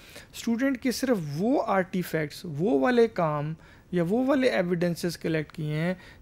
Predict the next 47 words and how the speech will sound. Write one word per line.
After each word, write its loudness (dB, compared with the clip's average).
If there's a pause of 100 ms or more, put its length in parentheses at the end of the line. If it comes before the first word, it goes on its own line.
जिनमें 2
उसने -4
या 0
तो -4
बहुत -4
ज़बरदस्त -2
परफॉर्म 0
किया 2
था -4 (300)
या 4
जिनमें 0
उसकी -4
परफॉर्मेंस -6
below 0 (100)
expectation -8
थी। -8
दोनों 2
तरह 2
के -4 (440)
ए, 2
मटेरियल -2
लिए -4
जा -4
सकते -10
हैं, -12
ताकि 2
हम 2 (260)
उसकी -4
वर्स्ट 0
सिचुएशन -2
में 0
क्या 4
कर -2
सकता -2
है 4
और -2
बेस्ट 0
सिचुएशन -2
में -4
क्या 0
कर -6
सकता -6
है, 0
ये 2
दोनों 0
बातें -2
हम -4